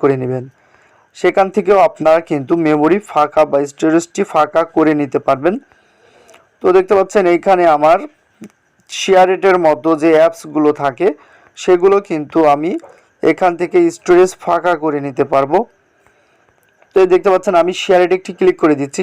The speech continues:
শেয়ারেটে একটি ক্লিক করে দেওয়ার পরে এখানে দেখতে পাচ্ছেন স্টোরেজ ইউজেস,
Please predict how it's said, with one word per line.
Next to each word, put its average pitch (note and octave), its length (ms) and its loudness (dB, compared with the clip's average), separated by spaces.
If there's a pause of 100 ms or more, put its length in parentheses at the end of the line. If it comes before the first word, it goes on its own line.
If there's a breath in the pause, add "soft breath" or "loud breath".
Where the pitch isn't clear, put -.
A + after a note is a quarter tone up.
শেয়ারেটে F3+ 360 2
একটি - 100 -20 (100)
ক্লিক F#3+ 260 0
করে D#3 180 2
দেওয়ার C#3 240 2
পরে D#3+ 120 0 (100)
এখানে F3 260 0
দেখতে D3+ 200 -4
পাচ্ছেন C#3 260 -2 (220)
স্টোরেজ F3+ 340 2 (180)
ইউজেস, D3 320 -2